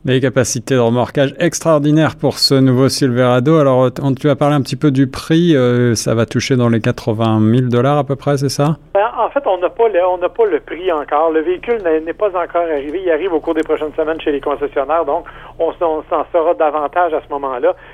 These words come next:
Speaker 2: Mais on peut s'imaginer que ça va, selon la, le, évidemment, selon le format et selon les options, là,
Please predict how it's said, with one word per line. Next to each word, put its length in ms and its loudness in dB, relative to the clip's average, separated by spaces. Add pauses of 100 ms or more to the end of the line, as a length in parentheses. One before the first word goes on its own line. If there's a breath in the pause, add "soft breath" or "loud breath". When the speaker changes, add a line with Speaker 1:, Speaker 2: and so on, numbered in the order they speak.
(100)
Speaker 2:
Mais 120 0
on 160 2
peut 200 -6 (140)
s'imaginer 560 -4
que 140 -4
ça 220 -6
va, 200 0 (480 loud breath)
selon 260 0
la, 200 -2
le, 260 -4
évidemment, 400 -6
selon 220 -4
le 60 -14
format 360 -2
et 100 -2
selon 220 -4
les 180 -4
options, 280 -4
là, 100 0